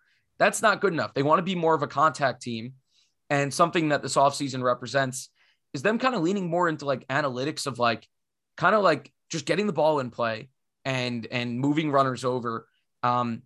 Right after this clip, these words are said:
with, with a touch of offense, because it's not like Judge or Gallo or Stanton, um, you know, they, they obviously are premier home run hitters. So they're trying to balance this analytics,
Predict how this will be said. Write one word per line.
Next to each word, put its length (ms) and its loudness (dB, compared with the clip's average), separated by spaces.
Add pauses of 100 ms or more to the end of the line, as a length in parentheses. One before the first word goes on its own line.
(220)
with, 360 -2
with 260 0
a 60 2
touch 260 0
of 100 -2
offense, 460 2
because 540 -2
it's 160 -6
not 180 2
like 240 -2
Judge 300 0
or 60 -6
Gallo 360 0
or 100 -6
Stanton, 560 -8 (420)
um, 340 0
you 80 0
know, 100 -2
they, 320 -4 (380)
they 180 -2
obviously 540 0
are 120 0
premier 440 -2
home 200 -4
run 140 -2
hitters. 340 -4
So 300 0 (260)
they're 120 -6
trying 240 2
to 80 0
balance 440 0
this 180 -14
analytics, 720 -4